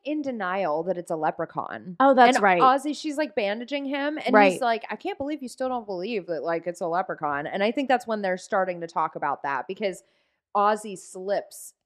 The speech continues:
Speaker 1: and says, mentions the gold they found in that truck.
Speaker 2: Right.
Speaker 1: And they're like,
Speaker 2: Right.
Speaker 1: "Uh, what?"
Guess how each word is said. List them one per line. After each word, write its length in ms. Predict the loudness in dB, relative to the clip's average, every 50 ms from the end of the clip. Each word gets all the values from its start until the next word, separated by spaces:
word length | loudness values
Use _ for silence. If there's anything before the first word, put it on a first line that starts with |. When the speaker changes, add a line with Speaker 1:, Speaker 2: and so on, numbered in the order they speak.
| _ -4
Speaker 1:
and 180 | -4 -4 -4 -6
says, 400 | -2 0 2 4 4 2 0 -2 -4
mentions 520 | -2 -2 -2 -2 -2 -6 -12 -12 -12 -8
the 80 | -8 0
gold 260 | 4 6 4 6 4
they 80 | 2 -2
found 300 | 0 0 0 0 -2 -6
in 60 | -8
that 200 | -8 -8 -8 -8 -10
truck. 500 | -8 -2 0 0 0 0 -2 -8 -14 _ -12
Speaker 2:
Right. 540 | -10 0 6 8 8 8 8 6 4 4
Speaker 1:
And 80 | 2 2
they're 220 | 2 2 2 4
like, 260 | 4 4 2 2 2 2
Speaker 2:
Right. 140 | 2 4
Speaker 1:
"Uh, 480 | 6 8 8 10 10 10 10 8 8 6
what?" 1000 | 4 4 4 6 6 6 6 6 6 4 4 2 0 -2 -12 -14 -12 -14 -14